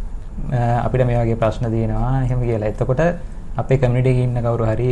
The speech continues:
මේ ගැන නොලෙජ් එක තියෙන කෙනෙක්ට ඇවිල්ලා ඒ වලට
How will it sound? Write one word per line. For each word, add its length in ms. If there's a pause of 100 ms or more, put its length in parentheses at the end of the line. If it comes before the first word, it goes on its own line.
(380)
මේ 160
ගැන 200
නොලෙජ් 240
එක 200
තියෙන 180
කෙනෙක්ට 420 (520)
ඇවිල්ලා 360
ඒ 60
වලට 300